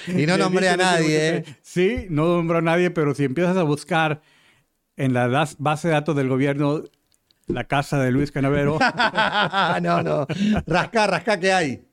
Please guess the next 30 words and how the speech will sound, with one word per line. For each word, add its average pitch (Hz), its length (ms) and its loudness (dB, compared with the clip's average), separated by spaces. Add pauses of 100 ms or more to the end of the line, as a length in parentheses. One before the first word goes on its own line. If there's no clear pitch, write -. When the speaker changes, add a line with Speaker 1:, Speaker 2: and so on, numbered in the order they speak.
(680)
Speaker 2:
<laughs> - 800 -4
Bien, 175 220 2
amigos, 170 280 2
un 175 100 2
gusto 190 240 0
estar 175 180 -2
con 165 140 0
ustedes 160 340 0
esta 151 200 -2
ocasión. 202 540 -2 (560)
Luis, 196 460 -2
¿dónde 180 320 0
nos 160 160 0
encuentra 139 360 -2
la 110 80 -6
gente? 104 380 -12
Speaker 1:
Eh, 160 460 2
w 165 360 0
w 190 320 2
w 185 560 2 (380)
punto 240 540 0
dichos 196 360 0
hechos 180 240 -2
trechos 202 340 -2 (120)
punto 226 400 -2
com, 107 280 -4 (260)
arroba 151 380 2
dichos 135 340 -4
hechos 135 200 -2
trechos, 233 440 -4